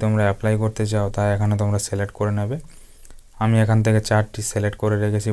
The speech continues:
বন্ধুরা, তোমরা এখানে যে টাইপে তোমরা কিসের জন্য ট্রেড লাইসেন্সটি বানাতে চাও, অথবা এখানে তোমরা সিলেক্ট করে নেবে। পোলট্রি ফার্ম অথবা মোবাইল, বিভিন্ন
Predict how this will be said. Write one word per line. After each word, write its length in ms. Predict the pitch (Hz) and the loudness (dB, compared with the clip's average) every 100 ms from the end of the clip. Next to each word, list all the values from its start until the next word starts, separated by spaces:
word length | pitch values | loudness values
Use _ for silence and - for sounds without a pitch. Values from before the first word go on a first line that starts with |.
| 101 | -2
বন্ধুরা, 300 | 104 107 110 | 0 0 -2
তোমরা 180 | 107 107 101 | -2 0 0
এখানে 220 | 101 107 104 - | -2 -2 -4 -2
যে 120 | 107 107 - - - - | -4 -4 -8 -20 -8 0
টাইপে 400 | 104 104 104 98 110 - - | 2 2 0 -2 -4 -10 -10
তোমরা 200 | 98 98 | -6 -6
কিসের 260 | - 110 110 104 | -4 -2 0 0
জন্য 120 | 107 104 | 0 0
ট্রেড 160 | 107 104 | 0 2
লাইসেন্সটি 420 | 104 101 104 - 101 101 | 0 0 -2 -4 -6 -4
বানাতে 280 | 98 101 101 | -4 -2 -2
চাও, 160 | 101 95 113 - - - - | -2 -4 -8 -18 -20 -14 -4
অথবা 260 | 101 104 101 101 - - - - 107 | -2 0 0 -2 -8 -20 -20 -4 -2
এখানে 220 | 107 107 104 | 2 2 2
তোমরা 180 | 110 113 | 2 0
সিলেক্ট 260 | - 95 - | 0 -2 -4
করে 120 | - 87 | -8 -10
নেবে। 140 | 87 87 - | -10 -8 2
পোলট্রি 320 | 107 104 110 - | 2 4 0 0
ফার্ম 240 | 107 104 104 | 2 2 2
অথবা 200 | 101 107 101 98 | 2 0 2 2
মোবাইল, 300 | 98 101 101 110 | 2 2 4 4
বিভিন্ন 220 | 123 | 4